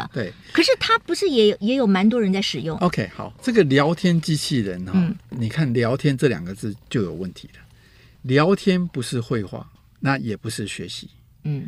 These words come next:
Speaker 1: 聊天可以言不及义，然后呢，其实现在你要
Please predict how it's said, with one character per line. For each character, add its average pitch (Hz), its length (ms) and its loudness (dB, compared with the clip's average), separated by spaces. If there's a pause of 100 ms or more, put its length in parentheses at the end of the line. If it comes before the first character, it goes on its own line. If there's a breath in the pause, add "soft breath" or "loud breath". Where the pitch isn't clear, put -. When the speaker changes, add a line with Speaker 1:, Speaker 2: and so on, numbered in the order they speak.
Speaker 1:
聊 147 180 6
天 208 180 6
可 185 100 2
以 139 100 4
言 113 200 -2
不 147 100 2
及 98 240 -4
义， 104 240 -4 (400 soft breath)
然 160 140 2
后 247 100 6
呢， 208 80 6
其 165 240 0
实 147 140 0
现 156 220 4
在 139 200 2 (120)
你 156 140 0
要 202 140 4